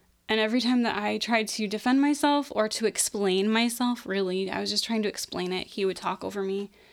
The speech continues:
Or he would just say, "No, we need to see it." And there was no discussion to be had. And, um, finally, I just was like, "Okay, this conversation's over." So I, that was when I really knew we can't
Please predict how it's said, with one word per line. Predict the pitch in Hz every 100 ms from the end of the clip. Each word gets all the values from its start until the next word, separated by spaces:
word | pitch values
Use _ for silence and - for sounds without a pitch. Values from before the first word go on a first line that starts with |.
| - - - - _ _ -
Or | 202
he | 202 208
would | 202 196
just | 190 190
say, | 185 180 -
"No, | 208 208 196
we | 185
need | 180 185
to |
see | 180 165 165
it." | - - - - - - _ _ _ _
And | 208 196 190
there | 180
was | 180
no | 208 214
discussion | 196 190 - 170 185 180
to | 196
be | 180
had. | 170 165 170 - _
And, | 202 175 170 175 - - -
um, | 175 165 175 185 _ -
finally, | - 196 190 190 185
I | 185
just | 185 180 - - - -
was | - -
like, | 175 -
"Okay, | 185 - 180 - _ - - - - _
this | - -
conversation's | 185 185 180 - 156 -
over." | - - 202 - _ _
So | - - 202 185
I, | - 185 180 180 175 -
that | - 196
was | 190
when | 196
I | 170
really | 170 175 170
knew | 170 160 190 180 _
we | 190 190
can't | 185 196 170